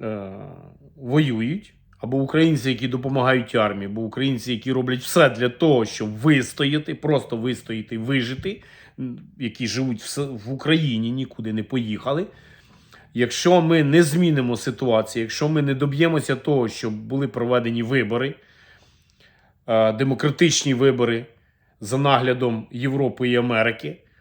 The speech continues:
щоб ми могли переобрати владу, щоб у владу зайшли ті, хто відчув на собі, що таке війна.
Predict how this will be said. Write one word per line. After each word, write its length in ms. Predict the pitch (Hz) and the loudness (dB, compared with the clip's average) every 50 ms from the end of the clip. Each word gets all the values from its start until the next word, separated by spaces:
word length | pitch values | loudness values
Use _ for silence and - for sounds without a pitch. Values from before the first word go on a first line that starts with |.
| _ _ _ _ _ _ _ _ - - | _ _ _ _ _ _ _ _ -12 -10
щоб 300 | 113 - - - 143 143 | -10 -6 -2 -2 0 2
ми 60 | 160 | 4
могли 360 | 156 165 156 147 151 170 170 165 | 4 6 6 6 8 8 6 6
переобрати 880 | - - 147 147 147 143 139 139 139 160 165 165 156 143 139 - 117 107 | 4 2 4 6 6 6 6 6 6 6 8 8 8 8 6 4 -2 -6
владу, 600 | 104 113 135 139 135 123 120 127 131 147 151 - _ _ _ _ _ _ _ _ _ _ _ _ _ _ _ _ _ _ _ _ _ _ _ - | -4 -2 2 4 6 6 6 4 2 -2 -8 -8 _ _ _ _ _ _ _ _ _ _ _ _ _ _ _ _ _ _ _ _ _ _ _ -14
щоб 240 | - - 131 139 | -10 -6 -4 -2
у 40 | 147 | 0
владу 380 | 156 165 196 208 196 170 160 160 | 2 6 8 8 8 6 4 0
зайшли 480 | 139 143 165 156 - - 180 180 170 | 2 2 2 2 2 2 2 2 2
ті, 320 | 156 - - - 180 185 151 | 2 0 -4 -2 0 0 0
хто 240 | - - - 139 127 | -2 -2 -4 -4 -2
відчув 680 | 120 127 175 190 185 - - - 208 214 190 156 131 | -2 0 0 0 0 0 0 2 2 2 2 2 0
на 140 | 127 123 131 | -2 -2 -4
собі, 580 | - - - 160 160 147 143 143 120 104 92 95 | -4 -2 -2 -2 0 0 0 -2 -2 -2 -4 -8
що 360 | - - - - - 165 151 | -12 -12 -8 -2 0 0 0
таке 300 | - 120 107 - 104 98 | 0 -4 -8 -8 -10 -8
війна. 500 | 101 120 135 143 139 123 107 104 101 | -8 -6 -4 -4 -4 -2 -2 -4 -4